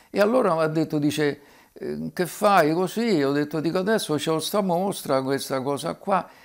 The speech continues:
Dice, "Ma quando c'è?" "Eh", dico, "Non lo so, adesso sto preparando." E allora lui mi ha detto, dice, "Ma perché non facciamo un'intervista così,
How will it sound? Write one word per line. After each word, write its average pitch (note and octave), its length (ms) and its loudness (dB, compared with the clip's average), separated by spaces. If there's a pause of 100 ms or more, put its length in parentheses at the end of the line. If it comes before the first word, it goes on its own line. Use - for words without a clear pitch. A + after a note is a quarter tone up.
(120)
Dice, - 200 -6
"Ma G3 120 -2
quando G3+ 360 2
c'è?" C#3 380 0
"Eh", G3+ 320 2
dico, F3 460 2
"Non E3+ 160 -4
lo D#3+ 140 -2
so, D#3 320 4
adesso B2 840 -2
sto A#2+ 220 -4
preparando." C3 880 0 (320)
E F#3+ 180 2
allora G3 720 2 (160)
lui G#3+ 140 0
mi F3+ 80 2
ha - 20 4
detto, D#3+ 220 2
dice, D#3+ 160 0
"Ma E3+ 280 2 (300)
perché C4 320 2
non A3 160 2
facciamo D#3+ 560 2
un'intervista D3+ 1200 2
così, C3+ 800 0